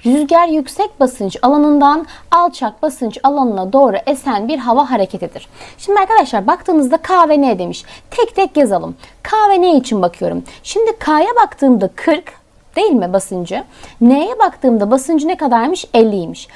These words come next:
Aralarında esen rüzgarın şiddeti elliden kırka çıktı, çıkardığımda ondur. Aralarındaki farkı alıyorum. K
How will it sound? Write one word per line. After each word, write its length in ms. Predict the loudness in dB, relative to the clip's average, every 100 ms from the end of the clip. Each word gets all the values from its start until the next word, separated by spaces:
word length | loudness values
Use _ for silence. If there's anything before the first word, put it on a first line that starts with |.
| -12 2
Aralarında 420 | 4 4 2 -2 -6 -4
esen 460 | -4 -2 -4 -2 0
rüzgarın 360 | 0 0 -2
şiddeti 360 | -4 -2 -2 0
elliden 440 | 0 2 0 -4
kırka 240 | -6 -8 -8
çıktı, 360 | -8 -8 -8
çıkardığımda 760 | -8 0 0 2 -2 -2 -2 -2 -8 -4 2
ondur. 280 | 4 4 2
Aralarındaki 480 | 0 2 0 -2 -4
farkı 360 | -2 0 0
alıyorum. 360 | -4 -4 -10 -12 -18 -20
K 120 | -4